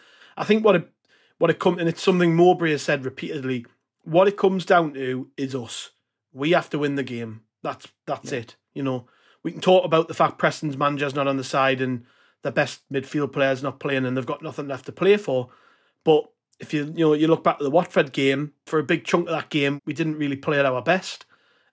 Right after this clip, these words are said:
Speaker 1: And, all right, yeah, two set pieces, two goals. We are susceptible to that happening when we haven't got height on the pitch.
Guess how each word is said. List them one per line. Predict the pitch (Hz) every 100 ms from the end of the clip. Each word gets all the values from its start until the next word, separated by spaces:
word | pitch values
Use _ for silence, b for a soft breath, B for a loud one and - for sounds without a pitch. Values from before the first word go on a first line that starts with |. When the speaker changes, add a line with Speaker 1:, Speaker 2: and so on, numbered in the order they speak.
| -
Speaker 1:
And, | 147 143 143 135 - _ _ _
all | 156 147
right, | 156 165
yeah, | 151 165 160 151 _ _ -
two | 175 156
set | - 143 -
pieces, | 175 170 160 151 - _
two | - 147 135
goals. | 156 156 156 156 151 - _ _ _
We | 156
are | 165 156 151 135 _ _
susceptible | - 151 170 - 151 151
to | 147
that | 139 123
happening | 156 165 156
when | 143
we | 143
haven't | 139 139
got | 131
height | 170 -
on | 160
the | 147
pitch. | - 156 -